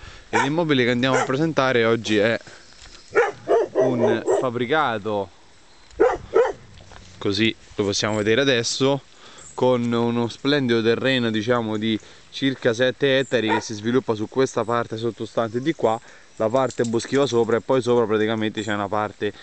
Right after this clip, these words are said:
in piano sopra quel colletto, quindi la situazione è molto gradevole. Ovviamente il terreno è un po' di tempo che è, diciamo così, tra virgolette, abbandonato, però,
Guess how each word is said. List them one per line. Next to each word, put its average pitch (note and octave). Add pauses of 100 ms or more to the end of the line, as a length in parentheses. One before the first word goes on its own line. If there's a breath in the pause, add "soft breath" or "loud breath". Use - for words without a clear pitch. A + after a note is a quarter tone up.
(160 loud breath)
in A#2+
piano A2+
sopra G#2
quel G2
colletto, G2+
quindi G#2
la F#2+
situazione A2+
è -
molto A2 (1080 loud breath)
gradevole. G#2+
Ovviamente A#2
il G#2+
terreno A2+ (400 loud breath)
è G#2
un G#2
po' B2+
di A#2
tempo B2
che A#2 (1400 loud breath)
è, A#2 (220 loud breath)
diciamo B2+
così, A#2+ (460 loud breath)
tra B2
virgolette, B2
abbandonato, A#2+
però, A2+